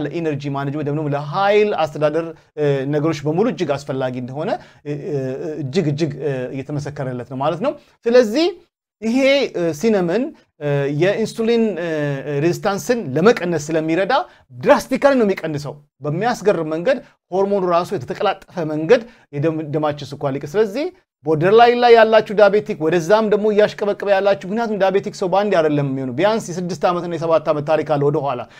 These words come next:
ዛሬ ቀጭን ነኝ ብላችሁ አትዘናጉ። ጤናችሁ መንከባከብ አላችሁ። አንድ ወቅት ላይ እኔም ችግር ውስጥ ከመግባቴ በፊት በጣም፣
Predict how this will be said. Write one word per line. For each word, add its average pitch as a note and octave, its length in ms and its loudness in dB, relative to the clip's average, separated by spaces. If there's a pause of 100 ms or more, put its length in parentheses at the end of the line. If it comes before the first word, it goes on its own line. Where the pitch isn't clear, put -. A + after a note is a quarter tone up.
(100)
ዛሬ G3 320 4
ቀጭን A3+ 340 -2
ነኝ G3+ 160 0
ብላችሁ F#3 320 0
አትዘናጉ። D#3+ 600 0
ጤናችሁ F3+ 380 -2
መንከባከብ F3+ 440 0
አላችሁ። C#3+ 360 2 (360)
አንድ G#3+ 240 2
ወቅት A3+ 200 0
ላይ G#3 200 4
እኔም G#3 220 0
ችግር F#3 220 -4
ውስጥ - 140 -4
ከመግባቴ F3+ 480 0
በፊት F#3+ 300 0
በጣም፣ B3 240 -2